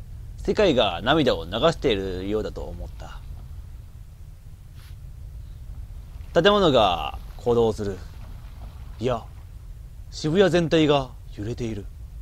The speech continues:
クローン世界が、体を震わせて、泣いている？そうだろう。凛ちゃんだって、本当はこんな状況を見て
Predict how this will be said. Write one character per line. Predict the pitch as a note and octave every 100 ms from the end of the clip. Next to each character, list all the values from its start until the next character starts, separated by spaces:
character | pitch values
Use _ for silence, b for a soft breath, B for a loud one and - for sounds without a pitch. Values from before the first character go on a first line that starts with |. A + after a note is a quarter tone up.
| - - - - - - - - - - - - - -
ク | -
ロ | D#3+
ー | D#3
ン |
世 | -
界 | D3 A#2
が、 | G2 E2+ D#2+ - - - - - - - -
体 | - D3 D3+ C#3+
を | C3
震 | C3
わ | C3+ A#2+
せ | -
て、 | B2 A2+ - - - - - -
泣 | G#2 F#2+ B2
い |
て | C#3+ C3+
い |
る？ | C#3+ D3+ - - - - - - - - - -
そ | - G#2+
う |
だ | F2+
ろ | D#2+
う。 | - - - - - - - - - - - - - - - - -
凛 | G2+ A2
ち | G2+
ゃ | F2+
ん |
だ | E2
っ | D#2+
て、 | - D2 - - - - - - -
本 | D#3 D#3
当 | E3+
は | D#3
こ | D3
ん | E3
な | D#3+
状 | D#3
況 | C#3
を | D3+
見 | D3
て | B2+ F2+ -